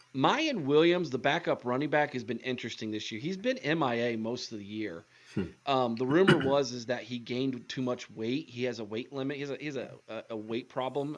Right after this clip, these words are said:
Speaker 1: uh, when he came into
Speaker 2: Okay.
Speaker 1: Ohio State. Um, he cut the weight,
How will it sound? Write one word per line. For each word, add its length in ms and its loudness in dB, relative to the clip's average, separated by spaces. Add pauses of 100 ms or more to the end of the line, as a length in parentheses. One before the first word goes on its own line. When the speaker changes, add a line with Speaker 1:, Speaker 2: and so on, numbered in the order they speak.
Speaker 1:
uh, 300 -10
when 100 -6
he 60 -2
came 240 2
into 80 0
Speaker 2:
Okay. 100 4
Speaker 1:
Ohio 120 -2
State. 380 -4 (680)
Um, 240 2
he 140 -6
cut 280 0
the 80 0
weight, 460 4